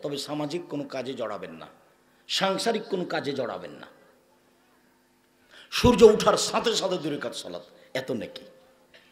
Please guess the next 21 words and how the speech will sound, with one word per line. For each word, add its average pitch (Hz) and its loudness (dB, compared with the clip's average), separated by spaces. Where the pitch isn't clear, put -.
চলেন 107 2
যাই - -12
এবার 113 -2
চাস্তের 170 0
সালাত। 92 -10
এ - 12
বাচ্চা, 240 8
এক, 294 12
বাচ্চাটাকে 147 -6
আগেই 147 -4
ছেড়ে 143 -6
দিতে 123 -12
পারতেন, 113 -12
ও 87 -16
তো 135 -6
বুঝতেও 147 -4
পারবে 147 -2
না, 139 -4
বুঝার 135 -6
তার 147 -6
প্রয়োজনও 123 -6